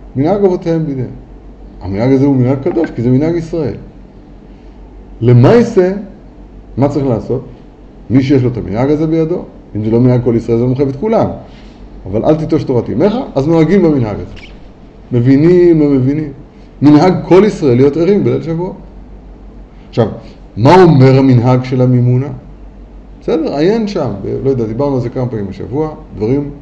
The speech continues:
פשוט עוצרי נשימה, מה זה אומר המנהג הזה. אותו דבר כאן, אנחנו יודעים מה אומר המנהג הזה, מה התורה של המנהג הזה.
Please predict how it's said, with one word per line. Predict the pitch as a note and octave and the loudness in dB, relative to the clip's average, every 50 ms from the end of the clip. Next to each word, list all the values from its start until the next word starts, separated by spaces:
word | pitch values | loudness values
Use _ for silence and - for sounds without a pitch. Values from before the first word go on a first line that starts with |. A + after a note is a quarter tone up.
| - - - - - - - - - - | -20 -20 -20 -20 -20 -20 -20 -18 -14 -8
פשוט | G2 A2+ D3+ D3 - - | -4 -4 -4 -4 -4 -6
עוצרי | A#2 - - - C#3+ D3+ D3 | -8 -8 -2 0 0 2 2
נשימה, | C#3 C3 B2+ B2+ - B2 A2 G2+ G2 E2+ E2+ | 2 2 0 0 -2 -4 -6 -6 -6 -8 -6
מה | G2 G#2 G#2 | -6 -6 -4
זה | G2 G#2 | -4 -4
אומר | G#2 G#2 G2+ G2 G#2 A2 G#2+ F#2+ | -2 -2 -2 -2 0 0 -2 -2
המנהג | F#2+ F#2 F#2+ F#2+ F#2+ F#2 | -2 -6 -6 -8 -8 -10
הזה. | F2+ F2+ F2+ - - - - - - - - - - - - - - | -10 -12 -14 -16 -20 -20 -20 -20 -20 -20 -20 -20 -20 -20 -14 -10 -2
אותו | A#2+ F#3 G3+ | 0 2 2
דבר | G#3+ G#3 G3 | 2 0 0
כאן, | G3+ A3+ F#3+ C3 | 0 0 0 0
אנחנו | A2 G#2+ G#2+ B2+ | -2 -2 -2 0
יודעים | C3+ D#3 G#3+ G#3 G3 | 0 0 0 2 2
מה | F#3+ | 4
אומר | G3 F#3 D#3 D#3+ D3+ C#3+ C#3+ D3+ E3+ E3+ | 4 4 4 4 4 4 4 4 4 4
המנהג | D#3+ D3+ C#3+ C3 A#2+ A2+ G2+ | 4 4 2 2 2 0 -2
הזה, | F#2+ F#2 | -4 -2
מה | G#2 D3 F3+ | 0 0 0
התורה | F3+ F3 - F3 D#3+ D#3 D3+ E3+ F3 E3 | 0 0 2 2 4 4 4 2 0 0
של | E3 C#3+ | -2 -2
המנהג | C#3+ B2+ A#2+ A2 A2 G2+ | -2 -2 -2 -2 -4 -6
הזה. | F#2 F#2+ - | -8 -12 -14